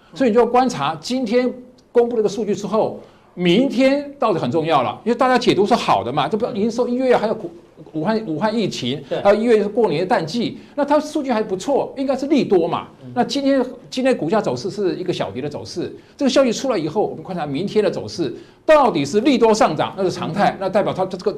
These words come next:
Speaker 1: 它的消息是反映利多，那台积电权重又大，那台股怎么样？就可能就撑在这个地方了。
Speaker 2: 嗯。
Speaker 1: 那如果说明天是什么？开高走低，代表说大家反应，反应一个开盘而已，甚至连开盘都没有，开，开平开低走低，那大家解读什么？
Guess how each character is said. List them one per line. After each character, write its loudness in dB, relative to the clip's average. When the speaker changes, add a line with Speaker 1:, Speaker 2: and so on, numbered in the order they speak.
Speaker 1:
它 0
的 0
消 4
息 2
是 2
反 -4
映 0
利 0
多， 6
那 2
台 2
积 2
电 4
权 4
重 0
又 0
大， -4
那 -2
台 2
股 0
怎 0
么 -6
样？ -4
就 -18
可 -12
能 -8
就 -4
撑 -6
在 -2
这 -4
个 -2
地 -4
方 -4
了。 -10
Speaker 2:
嗯。 -18
Speaker 1:
那 2
如 6
果 6
说 4
明 0
天 0
是 -8
什 -10
么？ -4
开 -2
高 0
走 -2
低， -2
代 4
表 0
说 -4
大 -2
家 2
反 -6
应， -8
反 -4
应 -4
一 -4
个 -4
开 0
盘 -2
而 -4
已， -6
甚 2
至 4
连 4
开 4
盘 2
都 0
没 0
有， 0
开， -6
开 2
平 -4
开 0
低 2
走 2
低， -4
那 -4
大 0
家 6
解 2
读 2
什 0
么？ -4